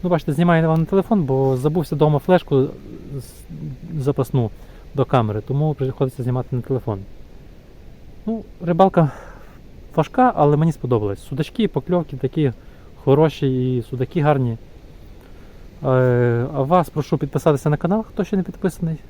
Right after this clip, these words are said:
поставити лайк цьому відео і напишіть в коментарях, ловили ви судака зимою чи ні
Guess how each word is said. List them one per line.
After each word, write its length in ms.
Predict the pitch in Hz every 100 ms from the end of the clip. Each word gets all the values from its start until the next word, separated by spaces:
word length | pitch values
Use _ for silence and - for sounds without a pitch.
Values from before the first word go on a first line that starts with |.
| -
поставити 480 | - - 139 127 143
лайк 200 | 135 117
цьому 240 | 139 143
відео 420 | 143 202 202 175 160 - - - - - - - -
і 520 | 180 208 226 220 214
напишіть 600 | 196 190 190 - 190 - - - - -
в 40 | -
коментарях, 480 | 143 139 151 135 143
ловили 360 | 147 196 247
ви 80 | 214
судака 360 | 175 147 139 123
зимою 340 | 120 117 110
чи 140 | -
ні 160 | 135